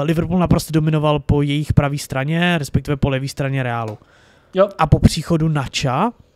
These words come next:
Speaker 1: vlastně tam ne-, jako nepřišla žádná jako šance z té pravý strany a úplně je vygumoval. Takže
Speaker 2: A
Speaker 1: jako
Speaker 2: myslíš, to je
Speaker 1: nevím.
Speaker 2: Nachom, alebo tím celkovým poňatím hry?
Speaker 1: Ne, jakože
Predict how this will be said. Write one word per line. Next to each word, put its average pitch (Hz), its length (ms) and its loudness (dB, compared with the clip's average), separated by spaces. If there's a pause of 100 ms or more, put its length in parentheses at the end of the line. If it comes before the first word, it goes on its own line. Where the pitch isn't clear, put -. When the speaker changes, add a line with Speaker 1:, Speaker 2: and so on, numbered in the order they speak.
(800)
Speaker 1:
vlastně 147 300 0
tam 151 380 -4
ne-, 151 140 -4 (180)
jako 147 180 -4
nepřišla 151 360 -2
žádná 143 380 -2
jako 143 200 -6
šance 143 480 -4 (320)
z - 160 -12
té 156 100 -8 (120)
pravý 147 280 2
strany 143 540 -4
a 160 120 -4
úplně 156 480 2
je 151 60 0
vygumoval. 147 520 -4 (320)
Takže 151 200 -2
Speaker 2:
A - 20 -2
Speaker 1:
jako 170 60 -2
Speaker 2:
myslíš, 170 200 0
to 214 60 2
je - 100 6
Speaker 1:
nevím. - 120 2
Speaker 2:
Nachom, 170 260 4
alebo 196 200 8
tím 180 180 0
celkovým 170 420 4
poňatím 151 420 -2
hry? 131 200 -8 (520)
Speaker 1:
Ne, 226 140 4
jakože 220 360 0